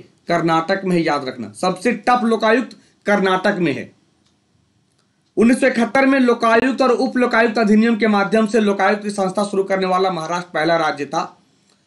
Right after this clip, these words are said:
पहला राज्य था। और इस वर्ड का यूज़ किया गया सबसे पहले डॉक्टर एल एम सिंघवी ने। किसने यूज़ किया? डॉक्टर एल एम सिंघवी ने। ठीक है,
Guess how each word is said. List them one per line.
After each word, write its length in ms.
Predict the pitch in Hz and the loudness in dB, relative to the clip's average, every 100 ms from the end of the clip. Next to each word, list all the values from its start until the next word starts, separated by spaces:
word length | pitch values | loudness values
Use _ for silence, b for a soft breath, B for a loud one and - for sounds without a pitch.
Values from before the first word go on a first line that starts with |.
| _ _ 165 | _ _ -2
पहला 260 | 165 170 | 0 2
राज्य 240 | 160 143 - | 2 -2 -4
था। 40 | 123 | -10
और 340 | - 196 226 | -2 2 2
इस 140 | 226 | 2
वर्ड 380 | 220 196 240 254 | 2 2 2 2
का 80 | 254 | 0
यूज़ 360 | 214 220 208 208 | 2 0 -2 0
किया 180 | 220 | 0
गया 200 | 214 226 | 2 2
सबसे 280 | 226 202 190 | 0 -2 -2
पहले 400 | 208 202 220 226 B B B | 0 2 2 -2 B B B
डॉक्टर 500 | 139 185 185 214 208 175 | -2 0 0 -2 0 0
एल 180 | 180 | 2
एम 100 | 208 | 2
सिंघवी 460 | 202 - 165 156 151 | 2 0 0 0 -2
ने। 120 | 113 | -4
किसने 360 | 101 175 - 220 | -8 -8 -2 2
यूज़ 220 | 208 214 | 2 0
किया? 340 | 240 214 - B B - | 0 0 -2 B B -4
डॉक्टर 300 | 156 165 180 | -2 0 2
एल 160 | 170 202 | 2 2
एम 200 | 226 208 _ | 0 -4 _
सिंघवी 460 | - - 165 165 135 | -6 -2 0 0 -2
ने। 180 | 104 - _ _ _ - | -4 -12 _ _ _ -6
ठीक 140 | 175 | -2
है, 220 | 214 - | -2 -4